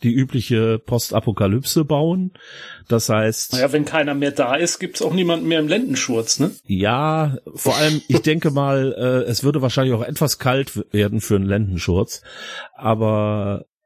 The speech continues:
Speaker 1: ich denke, interessant wäre es auf jeden Fall,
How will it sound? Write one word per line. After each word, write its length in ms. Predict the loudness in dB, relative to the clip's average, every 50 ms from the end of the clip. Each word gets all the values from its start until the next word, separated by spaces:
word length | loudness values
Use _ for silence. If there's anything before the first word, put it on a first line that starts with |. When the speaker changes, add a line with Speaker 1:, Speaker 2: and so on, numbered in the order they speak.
| _ _ -2
Speaker 1:
ich 220 | 0 0 0 2
denke, 420 | 0 0 2 2 0 0 0 -4 -8 _ _ _ _ _ _ _ _ _ 0
interessant 680 | 0 0 2 2 -2 0 0 0 0 0 -2 -2 0
wäre 280 | 0 0 2 2 0 0
es 160 | 0 -2 -2
auf 180 | -4 -2 0
jeden 260 | 2 2 2 2 0 -2
Fall, 480 | -2 0 0 2 2 0 0 -2 -6